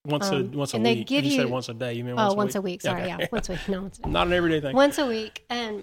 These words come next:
Speaker 2: um, it gives you just a framework.
Speaker 1: Mm-hmm.
Speaker 2: So, you know, their tutor is just their tutor, but you are their teacher.
Speaker 1: Right.
Speaker 2: So, oh my goodness, how many times I heard my son say,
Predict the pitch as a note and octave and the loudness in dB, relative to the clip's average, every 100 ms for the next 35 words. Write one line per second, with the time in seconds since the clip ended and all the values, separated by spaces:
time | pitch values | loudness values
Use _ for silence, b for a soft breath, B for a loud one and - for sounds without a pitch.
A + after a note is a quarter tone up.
0 | - A#3+ A3 G3+ - A#3+ D#4 D4 A#3+ G#3 | -6 -2 -2 -2 -4 0 0 2 0 0
1 | G3+ - G3+ F#3 F#3 - - - D#3 B2+ | -2 0 -2 -2 -4 -8 -14 -6 -2 -2
2 | B2 - - B3 A3 G#3+ G#3 G#3 D4 C4 | -4 -8 -2 4 6 4 2 -4 -8 -6
3 | G#3+ G3+ G3 A#3 G#3+ G#3 - C4 C4 G#3 | -2 -2 -4 -4 -4 -4 -2 -2 0 2
4 | F#3 F#3 F#3+ F3+ F#3+ F#3 G#3+ F#3 F3+ F3+ | 0 -2 -6 -6 -6 -4 -4 -2 -4 -6
5 | F#3 _ _ F#3+ - G#3+ G#3 F#3 F3 E3+ | -10 _ _ -6 -4 -2 -2 -2 -4 -6
6 | F3+ - - G#3+ - _ A2+ G#2+ - _ | -10 -12 -14 -16 -20 _ -2 -2 -6 _
7 | - A3+ A#3+ A#3 G#3+ G3+ F3+ F3+ F#3 - | -4 2 2 2 -2 -6 -8 -10 -16 -20
8 | _ _ G3+ G3 F#3+ G3 F#3 F3+ E3 F#3+ | _ _ -8 -6 -6 -6 -6 -6 -8 -6
9 | F#3 F3 F#3+ F3+ - F3 E3+ F3 | -6 -6 -6 -6 -8 -10 -10 -12